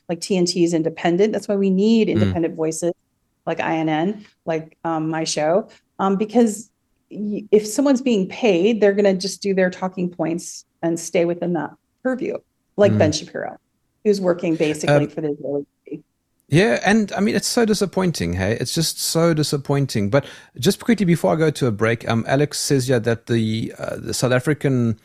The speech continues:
Speaker 2: it's not, it's not South Africa, it seems to be, uh, Ireland, um, the Irish
Speaker 1: Oh,
Speaker 2: Parliament.
Speaker 1: Ireland as well.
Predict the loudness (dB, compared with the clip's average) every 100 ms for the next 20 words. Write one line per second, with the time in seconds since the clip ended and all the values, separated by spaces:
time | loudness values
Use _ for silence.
0 | _ _ _ _ -4 2 2 0 0 2
1 | 4 2 2 0 0 -2 -2 0 0 0
2 | 0 2 0 -2 _ 0 2 2 0 0
3 | 2 2 0 -2 -6 -10 _ _ -2 0
4 | 0 -2 -2 0 2 2 0 0 0 2
5 | 0 -2 -6 -6 -2 -2 -4 -6 -6 -8